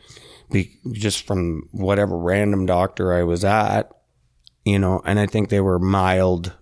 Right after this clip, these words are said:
opiates, you know, like the low end. But that was just to get me s-, started out, you know?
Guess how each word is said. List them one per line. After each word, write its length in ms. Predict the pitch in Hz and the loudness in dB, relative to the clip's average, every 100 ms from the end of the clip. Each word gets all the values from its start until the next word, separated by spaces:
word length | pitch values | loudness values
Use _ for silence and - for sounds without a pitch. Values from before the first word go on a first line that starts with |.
| _ - | _ -4
opiates, 720 | 90 90 98 92 87 - - | -2 0 -2 -2 -2 -4 -2
you 120 | 95 | -2
know, 200 | 95 95 | 0 0
like 200 | 92 92 | 0 0
the 80 | 95 | 0
low 320 | 95 92 92 | 2 4 2
end. 260 | 92 95 98 - - - - _ _ _ _ _ _ _ - | 2 0 -4 -10 -20 -20 -20 _ _ _ _ _ _ _ -10
But 140 | - - | -6 -2
that 160 | 71 | -2
was 160 | - 101 | -2 -2
just 200 | 95 - | -4 -4
to 80 | - | -4
get 220 | 73 - | -4 -2
me 100 | 73 | -4
s-, 100 | - - - _ _ _ - | -6 -12 -20 _ _ _ -12
started 500 | - - - - - | -10 -6 -6 -6 -6
out, 260 | - - | -6 -4
you 140 | - 104 | -2 0
know? 260 | 113 120 | 2 0